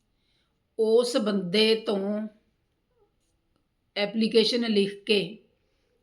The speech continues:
ਉਹਦੇ ਸਾਈਨ ਕਰਾ ਲਏ। ਜਿਹੜੀ ਕੁੜੀ ਨੇ ਸ਼ਿਕਾਇਤ ਕਰੀ ਸੀ ਉਹਦੀ ਮਾਂ ਨੇ, ਅ, ਘਰੇ ਸ਼-, ਦੱਸਿਆ ਸੀ ਕੁੜੀ ਨੇ ਆਪਦੀ ਮਾਂ ਨੂੰ, ਉਹਦੀ ਮਾਂ ਨੇ ਵੀ ਅਰਜ਼ੀ ਦਿੱਤੀ ਪੁਲਿਸ ਨੂੰ। ਪੁਲਿਸ ਨੇ ਉਸ ਵ-, ਟੀਚਰ ਦਾ ਉਹ,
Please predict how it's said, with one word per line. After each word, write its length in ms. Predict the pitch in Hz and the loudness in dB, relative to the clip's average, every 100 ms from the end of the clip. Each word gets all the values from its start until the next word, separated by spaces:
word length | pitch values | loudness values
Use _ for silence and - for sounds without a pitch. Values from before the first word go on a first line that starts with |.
| _ - | _ -4
ਉਹਦੇ 180 | 226 262 | -2 0
ਸਾਈਨ 360 | 240 190 190 | -2 -2 -4
ਕਰਾ 260 | 202 196 196 | -4 -2 -2
ਲਏ। 240 | 202 220 226 _ _ _ _ _ _ _ _ _ _ _ - | -2 -6 -12 _ _ _ _ _ _ _ _ _ _ _ -16
ਜਿਹੜੀ 400 | 165 214 233 294 | 0 2 4 2
ਕੁੜੀ 280 | 302 240 240 | 0 2 2
ਨੇ 140 | 240 | 2
ਸ਼ਿਕਾਇਤ 440 | 220 - 214 202 202 | -2 -2 -2 -2 -2
ਕਰੀ 260 | 220 214 | -2 -2
ਸੀ 160 | 214 233 | -2 0
ਉਹਦੀ 240 | 226 240 | 0 0
ਮਾਂ 580 | 254 202 190 190 185 196 | -2 -2 -2 -4 -4 -4
ਨੇ, 320 | 202 208 196 - 220 | -4 -4 -6 -8 -10
ਅ, 20 | |
ਘਰੇ 360 | - 247 254 226 | -4 0 4 2
ਸ਼-, 200 | 240 185 | 0 -6
ਦੱਸਿਆ 340 | 185 - 214 | -6 -2 -2
ਸੀ 160 | 214 220 | -2 -6
ਕੁੜੀ 280 | 226 196 202 | -2 0 0
ਨੇ 80 | |
ਆਪਦੀ 260 | 196 190 202 | 0 -2 -2
ਮਾਂ 240 | 202 185 | -2 -2
ਨੂੰ, 120 | 202 220 | -2 0
ਉਹਦੀ 180 | 226 | 0
ਮਾਂ 320 | 240 202 180 185 | -2 -2 -4 -4
ਨੇ 140 | 190 | -6
ਵੀ 160 | 196 202 | -4 -4
ਅਰਜ਼ੀ 300 | 180 170 190 | -4 -4 -4
ਦਿੱਤੀ 300 | 202 - 214 | -6 -10 -10
ਪੁਲਿਸ 320 | 220 208 - | -8 -8 -6
ਨੂੰ। 220 | 208 226 - _ _ _ _ _ - | -8 -8 -16 _ _ _ _ _ -4
ਪੁਲਿਸ 380 | 247 262 - 277 | -2 0 0 0
ਨੇ 640 | 254 226 226 247 262 262 | 0 0 -2 -2 -4 -8
ਉਸ 420 | 226 220 220 226 | -4 0 2 0
ਵ-, 280 | 240 233 226 226 | -4 -4 -4 -4
ਟੀਚਰ 400 | 214 - 233 196 | -4 0 0 0
ਦਾ 240 | 190 202 | -2 -2
ਉਹ, 360 | 240 262 240 | 0 0 0